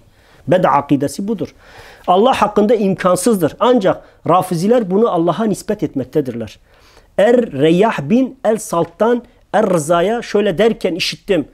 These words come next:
"Allah'ın içkiyi haram kılmak, Allah, Allah hakkında bedayı kabul ettirmek için gönderilmediği hiçbir peygamber yoktur." Bak dikkat ederseniz bu Usulü Kafi'de sayfa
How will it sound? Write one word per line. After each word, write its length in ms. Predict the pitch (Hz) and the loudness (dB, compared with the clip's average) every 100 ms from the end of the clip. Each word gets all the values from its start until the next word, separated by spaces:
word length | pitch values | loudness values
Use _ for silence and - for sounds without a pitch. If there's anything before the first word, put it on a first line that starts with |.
| _ _ | _ _
"Allah'ın 460 | 165 190 196 185 277 | -2 2 2 2 -2
içkiyi 380 | 208 - - 247 | -4 -8 -2 -2
haram 400 | - 196 254 247 | 0 2 2 2
kılmak, 420 | 202 208 269 269 _ _ - | 0 2 -2 -4 _ _ -4
Allah, 540 | 175 190 190 175 175 - _ | -2 2 0 -2 -10 -18 _
Allah 460 | 175 175 208 294 285 _ _ | -2 0 2 0 -4 _ _
hakkında 560 | 240 226 196 196 226 | -6 -4 -4 -2 -2
bedayı 400 | 190 196 196 226 | -2 0 0 -2
kabul 300 | - 190 214 | -2 -4 -4
ettirmek 560 | 214 - - 180 240 254 | -6 -6 -6 -2 -2 -4
için 340 | 196 - 202 - _ _ | -10 -8 -10 -10 _ _
gönderilmediği 1000 | 135 175 175 185 220 220 185 170 226 226 | -2 -2 0 0 0 -2 -4 -4 -6 -8
hiçbir 340 | 175 - 196 226 | -12 -8 -6 -6
peygamber 640 | 185 170 151 165 165 208 | -6 -6 -4 -6 -6 -6
yoktur." 500 | 147 131 180 - 123 - | -4 -2 -2 -6 -16 -10
Bak 180 | 139 - | -12 -12
dikkat 280 | - 175 | -8 -6
ederseniz 600 | 165 185 196 202 208 214 - _ _ | -4 -4 -4 -4 -4 -4 -8 _ _
bu 320 | 131 226 226 | 0 0 0
Usulü 360 | - - 220 180 | -6 -4 0 0
Kafi'de 460 | - 165 - 160 - | 0 -2 -2 -2 -2
sayfa 440 | - 147 147 202 | -4 -8 -6 -8